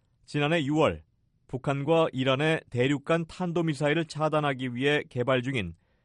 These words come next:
지엠디 실전 모의 실험에 성공했다고 밝힌 바 있습니다. 미국이 지엠디 요격 실험에 성공한 것은 이천팔 년 이후 육 년 만입니다. 미국은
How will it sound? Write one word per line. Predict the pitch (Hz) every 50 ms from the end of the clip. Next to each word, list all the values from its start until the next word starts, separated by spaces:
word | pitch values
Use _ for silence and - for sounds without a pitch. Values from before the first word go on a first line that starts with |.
| _ _
지엠디 | _ - 131 139 143 139 139 139 135 139 160 170 160 -
실전 | - - - 190 175 156 - - 175 170 165 165 - -
모의 | - 120 127 139 147 151 131
실험에 | - - - 127 120 120 139 143 147 - -
성공했다고 | - - - 185 175 170 165 143 131 - - - 101 101 117
밝힌 | 123 107 95 - 120 107 107
바 | 107 101
있습니다. | 98 - - 117 110 104 95 82 - - - _ _ _ _ _ _ _ _ _ _ _ _ _ _ _ _ _ _ _ _ _ _ _ _ _
미국이 | - 143 156 151 156 165 190 185 170
지엠디 | 131 - 156 160 165 165 160 160 160 185 196 185 151
요격 | 147 151 151 165 147 -
실험에 | - 147 165 165 180
성공한 | 156 160 156 143 139 143 135 135
것은 | 131 131 - - 113 92 82 80 _ _ _ _ _ _ _ _ _ -
이천팔 | - 131 127 - - 165 170 170 160 - - 165 165 160
년 | 165 165 165 151 123
이후 | 131 131 117 123 143 151 160 160 123 -
육 | 123 139 151
년 | 160 160 151 139
만입니다. | 123 117 104 101 95 98 95 90 71 52 - _ _ _ _ _ _ _ _ _ _ _ _ _ _ _ _ _ _ _ _ _ _
미국은 | - 131 151 156 156 170 180 170 110 85 80